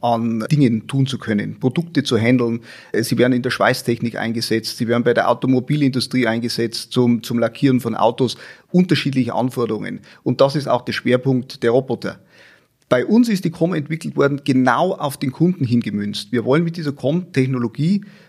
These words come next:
Produkte handhaben, und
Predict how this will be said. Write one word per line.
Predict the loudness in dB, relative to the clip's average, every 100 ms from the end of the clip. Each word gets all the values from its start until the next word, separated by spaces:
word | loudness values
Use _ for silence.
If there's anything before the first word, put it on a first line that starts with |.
| _
Produkte | 2 4 2 2 -2 0
handhaben, | -4 0 0 2 2 0 -8 -20 -20 _
und | 4 6 4 -2